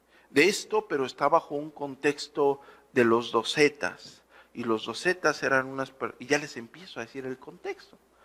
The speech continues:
Ah, vamos a la carta de los Gálatas, que les dice perros, malos obreros, mutiladores del cuerpo. Y yo les hablo del contexto, ¿no?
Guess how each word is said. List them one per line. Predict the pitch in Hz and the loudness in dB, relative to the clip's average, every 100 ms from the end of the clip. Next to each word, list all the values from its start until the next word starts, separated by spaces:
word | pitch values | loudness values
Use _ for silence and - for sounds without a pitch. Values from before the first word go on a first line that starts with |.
| - - - - | -20 -20 -20 -14
Ah, | - 185 | -8 -2
vamos | 226 185 | 0 2
a | |
la | 147 - | 2 4
carta | 175 180 185 151 | 0 2 2 2
de | 127 | 0
los | 123 - | -10 -2
Gálatas, | - 156 135 - - - | 0 2 0 -4 -12 -10
que | 120 | -6
les | 123 | -6
dice | 143 165 165 | -6 -2 -2
perros, | - 180 175 160 131 | 2 2 4 2 0
malos | 143 160 156 | 2 0 0
obreros, | 151 143 160 170 151 | -6 2 4 4 0
mutiladores | 131 131 135 123 123 139 143 | -8 -14 -2 4 6 4 -2
del | 123 120 - | -6 -10 -8
cuerpo. | - 120 - - - | -6 -6 -8 -20 -14
Y | 147 | 0
yo | 147 | 2
les | 156 165 | 4 2
hablo | 147 139 | 2 0
del | 127 120 | -2 -4
contexto, | - 127 120 160 - - - - | -10 -12 -4 -2 -2 -6 -14 -14
¿no? | - - - | -14 -18 -20